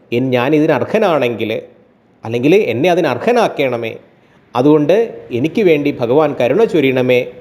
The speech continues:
എന്ന ബോധ്യത്തോടു കൂടി വേണം നമ്മൾ പ്രാർത്ഥിക്കുവാൻ. അങ്ങനെ ആ ബോധ്യത്തോടു കൂടി പ്രാർത്ഥിച്ചു കഴിഞ്ഞാൽ എന്താണ്? ഞാൻ, ഞാനിതിന് അർഹനാണോ എന്നുള്ള ചിന്ത നമുക്കുണ്ട്.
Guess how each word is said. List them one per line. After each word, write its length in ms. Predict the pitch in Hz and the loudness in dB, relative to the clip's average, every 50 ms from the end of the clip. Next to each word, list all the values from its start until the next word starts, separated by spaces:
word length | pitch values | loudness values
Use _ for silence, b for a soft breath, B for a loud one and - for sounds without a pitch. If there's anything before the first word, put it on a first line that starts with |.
| - 117 | -10 -4
എന്ന 400 | 113 123 135 151 170 180 180 - - | -2 -2 0 0 0 0 -2 -4 -8
ബോധ്യത്തോടു 600 | 131 113 107 117 127 131 160 160 165 170 165 156 156 | -10 -4 -2 0 0 0 0 0 2 2 2 2 2
കൂടി 220 | 143 151 151 143 | 2 2 2 2
വേണം 400 | 117 117 110 107 110 110 113 113 - | 2 0 0 0 -4 -6 -8 -12 -12
നമ്മൾ 260 | 110 107 107 107 113 | -10 -8 -6 -6 -6
പ്രാർത്ഥിക്കുവാൻ. 680 | 110 - 113 104 98 - - 107 - 107 98 95 - - - - - B B B B B B B B B B - | -4 -2 -2 -2 -2 -4 -8 -8 -6 -4 -6 -6 -6 -10 -18 -20 -20 B B B B B B B B B B -2
അങ്ങനെ 460 | 160 175 196 226 240 240 240 240 240 - - 143 | 0 2 2 2 2 2 0 -2 -4 -8 -6 -2
ആ 120 | 151 180 | -2 -2
ബോധ്യത്തോടു 580 | 170 139 135 135 135 170 175 - 180 185 180 175 | 0 2 0 2 2 0 2 2 4 4 4 4
കൂടി 200 | 170 175 165 175 | 4 2 0 0
പ്രാർത്ഥിച്ചു 580 | - - 131 123 120 - - 156 156 - 170 | 0 0 0 0 0 -2 -6 -10 -6 -6 -4
കഴിഞ്ഞാൽ 520 | 147 123 113 110 107 110 110 110 110 110 110 98 - - - - - - _ _ _ _ _ _ _ _ _ _ _ _ _ _ _ _ _ _ _ - | -2 0 -2 0 -2 -2 0 0 0 0 0 0 -2 -6 -12 -20 -20 -20 _ _ _ _ _ _ _ _ _ _ _ _ _ _ _ _ _ _ _ -2
എന്താണ്? 600 | 123 127 131 147 139 131 131 135 135 139 147 139 - _ _ _ _ _ _ _ _ _ _ _ _ _ _ _ _ _ - | -2 0 2 2 0 0 -2 -4 -6 -6 -10 -14 -20 _ _ _ _ _ _ _ _ _ _ _ _ _ _ _ _ _ -4
ഞാൻ, 260 | 101 104 107 123 139 | -2 0 0 0 0
ഞാനിതിന് 440 | 123 117 113 117 139 147 131 143 147 | 0 0 0 2 0 0 0 0 -2
അർഹനാണോ 520 | - - - - 160 156 147 143 139 139 | -2 -4 -2 -2 0 0 0 0 0 0
എന്നുള്ള 240 | 139 135 131 123 120 | 0 0 0 0 0
ചിന്ത 280 | 110 - 113 104 104 110 | -2 -2 -4 -4 -2 -2
നമുക്കുണ്ട്. 720 | 117 123 123 123 117 - 131 131 127 123 151 208 277 - | 0 0 0 -2 -2 -2 -2 -2 0 0 0 0 0 -4